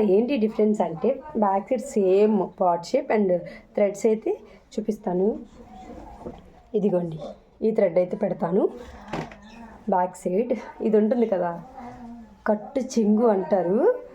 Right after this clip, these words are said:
మా స్లాంగ్లో అయితే కట్టు చెంగు అంటారు మా వైపు, అది వేసాను అంతే. అలానే గెయిర్ ఏమైనా తగ్గించానా అంటే లేదు, ఇదిగోండి సరిపోయింది. సేమ్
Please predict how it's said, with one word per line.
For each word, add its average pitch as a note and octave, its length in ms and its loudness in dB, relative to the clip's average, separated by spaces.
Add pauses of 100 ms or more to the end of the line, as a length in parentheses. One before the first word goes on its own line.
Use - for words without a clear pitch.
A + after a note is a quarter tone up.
(300)
మా G3+ 160 2
స్లాంగ్లో G3 440 4
అయితే G#3 220 -2
కట్టు G#3 280 -2
చెంగు G3+ 260 4
అంటారు F#3 300 2
మా E3 100 0
వైపు, E3+ 240 0
అది G#3 160 -2
వేసాను E3 400 0
అంతే. E3 260 -2 (480)
అలానే C4 280 2 (180)
గెయిర్ G3+ 240 4
ఏమైనా A3+ 260 4
తగ్గించానా G#3+ 600 0
అంటే G#3 160 0 (120)
లేదు, F3+ 240 -2 (300)
ఇదిగోండి E3 380 -4 (440)
సరిపోయింది. F3 480 -4 (720)
సేమ్ G#3 320 2